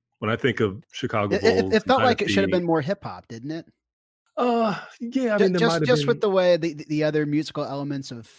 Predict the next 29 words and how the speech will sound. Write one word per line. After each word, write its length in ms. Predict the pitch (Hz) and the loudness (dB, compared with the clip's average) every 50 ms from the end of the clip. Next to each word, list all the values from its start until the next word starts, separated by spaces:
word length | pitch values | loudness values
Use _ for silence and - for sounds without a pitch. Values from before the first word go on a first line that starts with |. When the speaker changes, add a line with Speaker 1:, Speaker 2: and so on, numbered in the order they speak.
| - - | -20 -16
Speaker 2:
um, 540 | - 117 113 113 107 101 95 92 87 92 - _ _ _ _ _ - - _ - | -14 -12 -10 -10 -10 -12 -14 -16 -18 -20 -20 _ _ _ _ _ -20 -20 _ -12
y-, 140 | 127 131 107 | -12 -10 -10
y-, 100 | 117 127 - | -10 -10 -8
y-, 140 | 123 127 - | -10 -10 -8
you 120 | 113 123 | -8 -10
know, 160 | 120 113 107 104 | -10 -10 -12 -14
the, 120 | 104 - - | -16 -18 -16
the 80 | 113 120 | -16 -14
stories 380 | - - 143 131 123 120 - | -10 -8 -6 -6 -6 -8 -10
were 80 | - 123 | -12 -14
told 280 | - - 151 147 139 113 | -10 -8 -6 -6 -6 -6
with. 260 | 110 101 98 - - | -8 -12 -12 -12 -14
And, 120 | 110 107 _ - - - - - - - _ _ _ | -14 -16 _ -18 -20 -20 -20 -20 -20 -20 _ _ _
uh, 320 | - 110 120 110 104 95 90 _ _ | -8 -6 -4 -4 -4 -6 -8 _ _
personally, 360 | - 185 202 - - 110 95 | -2 -2 -2 -2 -4 -8 -8
the 80 | 98 113 | -6 -6
opening 320 | 139 135 - 101 87 85 | -6 -6 -8 -10 -12 -12
scroll 420 | - - - - 123 117 104 95 | -14 -14 -12 -10 -10 -8 -8 -10
for 180 | - - 104 - - | -12 -16 -18 -18 -14
every 340 | - 120 123 110 101 90 90 | -12 -12 -10 -10 -12 -14 -14
episode 560 | 101 101 - - - - - 82 65 62 - - - - _ _ _ _ _ _ | -14 -16 -16 -16 -14 -14 -14 -14 -16 -18 -20 -20 -20 -20 _ _ _ _ _ _
just 280 | - 95 - - - - _ _ _ _ _ _ _ _ _ - | -18 -16 -14 -14 -16 -18 _ _ _ _ _ _ _ _ _ -14
pulled 260 | - 143 123 113 98 | -10 -8 -8 -8 -8
on 100 | 92 85 | -12 -14
my 100 | 85 87 | -14 -16
heartstrings 580 | 87 - 92 92 90 - - 82 73 71 - - | -14 -14 -14 -14 -14 -16 -16 -16 -18 -18 -18 -16
every 260 | 95 101 95 95 92 | -14 -14 -14 -14 -16
single 260 | - - 95 - - | -14 -14 -16 -16 -18
time. 420 | - - - 92 90 - - - | -20 -18 -18 -16 -16 -16 -18 -20